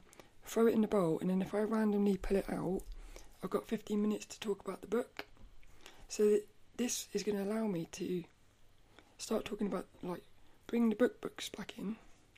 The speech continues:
which is, is a really fun thing, and also the Fascinating Facts and the Lil Art Tips. So that was really good. But if I pull out a topic,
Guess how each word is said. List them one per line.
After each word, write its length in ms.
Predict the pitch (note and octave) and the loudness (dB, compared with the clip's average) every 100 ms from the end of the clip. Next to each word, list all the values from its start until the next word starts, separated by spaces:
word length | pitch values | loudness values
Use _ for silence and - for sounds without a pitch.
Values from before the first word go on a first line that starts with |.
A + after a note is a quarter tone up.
| - - - - - - | -6 -4 -4 -8 -12 -4
which 200 | G#3 G3 | -2 -2
is, 160 | F3+ - - | -4 -6 -4
is 200 | F#3 F3 | -4 -2
a 200 | F3 F3+ F#3+ | -4 -4 -4
really 180 | F#3 | -4
fun 320 | E3+ - F3+ D#3 | -4 -2 -2 -2
thing, 260 | E3+ F#3 - - - - - - - - - | -6 -6 -8 -4 -2 -2 -6 -10 -12 -14 -8
and 340 | G3 G3 G3 - | -4 -4 -6 -4
also 340 | A3 A3 G#3 | -2 4 6
the 100 | F#3+ | 4
Fascinating 440 | F#3+ G3+ - G3+ - | 2 -4 -4 -4 -2
Facts 360 | G3+ - - - | -4 -4 -8 -2
and 160 | G3 | 0
the 60 | F#3 | 2
Lil 200 | F#3+ F#3+ | 2 2
Art 200 | G#3+ - | 0 -2
Tips. 440 | A#3 - - - - - - - - - - - - - _ _ - _ _ - - _ - | -4 -4 -6 -10 -12 -20 -20 -20 -20 -20 -20 -20 -20 -20 _ _ -20 _ _ -20 -20 _ -12
So 240 | - G#3 | -2 0
that 180 | A3+ - | 0 -2
was 160 | G3+ | -4
really 200 | G3 F3+ | -2 -2
good. 240 | - F3 - | 0 -4 -4
But 160 | - - | -6 -2
if 260 | G#3+ - | -4 0
I 120 | B3+ | 0
pull 180 | B3 B3 | 0 0
out 140 | A#3 G#3 | 2 2
a 40 | |
topic, 720 | - A3 - - F#3 - | 0 -2 -2 -4 -4 -6